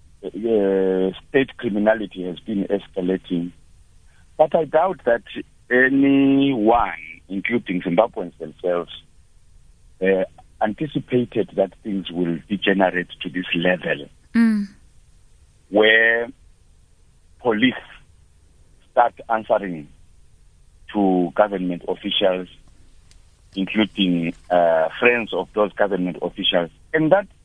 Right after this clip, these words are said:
Speaker 1: corruption will go to such a level, uh, of impunity where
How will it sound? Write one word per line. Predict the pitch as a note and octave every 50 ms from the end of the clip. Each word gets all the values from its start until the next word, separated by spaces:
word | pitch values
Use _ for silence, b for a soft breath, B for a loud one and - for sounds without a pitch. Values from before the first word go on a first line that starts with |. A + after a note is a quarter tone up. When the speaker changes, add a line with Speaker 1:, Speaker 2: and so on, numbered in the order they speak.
| - - _ _ _ -
Speaker 1:
corruption | D#3+ D3+ D3 F3 G3 - - - - - - C#3 - - - - - - - - - - - - - _ - - _ _ - - - - - - - -
will | G#2 G#2+ G2 -
go | A#2+ A#2 B2+ C3
to | - A#2
such | G#2 - B2 A#2+ - -
a | G#2+
level, | G2 G2 A2 A#2 G2+ G2 E2+ D2 - - - - - - - - - - - - - - - - - _ _ - - - - - -
uh, | G2 F#2+ F#2 F#2 F#2 -
of | - F#2+ -
impunity | G#2 F#2 F#2+ F2+ - B2 A#2+ B2+ B2 G2+ - - - - - - - - - - - - - - - - - - -
where | - G#2 A2+ A2+ A#2 A#2 A#2 A2+ A#2 A2+ A2+